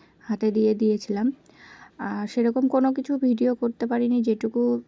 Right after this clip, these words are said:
পেরেছি সেটুকু শেয়ার করেছি তোমাদের সাথে। আজকে ভিডিওটা কেমন লাগলো অবশ্যই কমেন্ট করে জানিও।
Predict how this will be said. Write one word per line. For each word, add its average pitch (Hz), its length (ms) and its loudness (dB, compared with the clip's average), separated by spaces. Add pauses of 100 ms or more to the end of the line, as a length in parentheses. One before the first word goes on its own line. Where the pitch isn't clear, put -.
(100)
পেরেছি 233 380 0
সেটুকু 226 400 -2
শেয়ার 226 340 0
করেছি 226 380 0
তোমাদের 226 360 2
সাথে। 226 260 -4 (140)
আজকে 196 300 -6
ভিডিওটা 220 560 0
কেমন 214 340 -2
লাগলো 214 360 -2
অবশ্যই 208 380 -2
কমেন্ট 208 360 -4
করে 214 260 -2
জানিও। 208 380 0